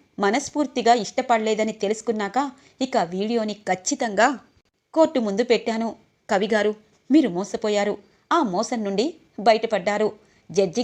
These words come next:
గారు అన్నట్టు మీరు ప్రశాంతంగా కవితలు రాసుకోండి" అని అంటుంది కావ్య. "దానికంటే ముందు మేము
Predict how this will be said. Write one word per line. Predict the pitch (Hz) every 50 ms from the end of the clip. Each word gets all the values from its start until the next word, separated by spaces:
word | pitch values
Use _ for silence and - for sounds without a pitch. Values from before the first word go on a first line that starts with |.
| 214
గారు | 262 254 240
అన్నట్టు | 208 185 185 196 196 - - 247 285 262 - - _ _ -
మీరు | 220 254 220
ప్రశాంతంగా | - - - 180 175 - 220 226 208 - 196 190 180 190 196 247 - _ _ _ _ _ _ -
కవితలు | 240 233 277 262 311 294
రాసుకోండి" | 226 190 175 - - - 208 208 208 208 208 196 196 -
అని | - 202 220
అంటుంది | 214 202 180 170 160 214
కావ్య. | 226 - 214 180 185 190 202 220 220 220 214 196 - - - _ _ _ -
"దానికంటే | 196 170 202 190 202 262 285 - 302 285 262 269
ముందు | 254 240 233 220 226 320 392 339 254 - - _ _ 247
మేము | 247 226 185 185 233 311 330 233 -